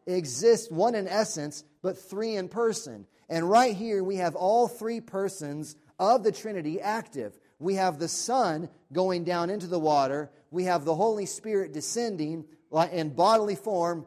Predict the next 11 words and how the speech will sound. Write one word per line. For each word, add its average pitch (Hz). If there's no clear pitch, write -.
like 190
a 196
dove, 175
and 180
the 170
voice 220
of 165
heaven, 175
the 147
Father, 196
speaking. 147